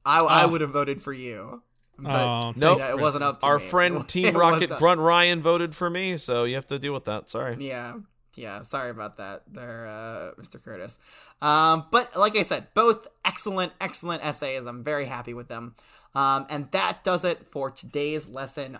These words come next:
Speaker 1: on Magnemite. Does anybody know who we're gonna talk about next week?
Speaker 3: Hmm.
Speaker 1: It
Speaker 3: Magna May?
Speaker 1: Magna might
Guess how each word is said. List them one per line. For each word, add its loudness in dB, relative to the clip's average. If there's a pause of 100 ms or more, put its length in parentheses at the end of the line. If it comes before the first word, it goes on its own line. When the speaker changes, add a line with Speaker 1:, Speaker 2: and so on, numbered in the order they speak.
Speaker 1:
on 0 (420)
Magnemite. -2
Does -8
anybody -2
know -2
who -8
we're -4
gonna -2
talk 2
about 0 (240)
next -10
week? -4 (260)
Speaker 3:
Hmm. -8 (180)
Speaker 1:
It -8
Speaker 3:
Magna 2
May? 0
Speaker 1:
Magna 0 (220)
might 0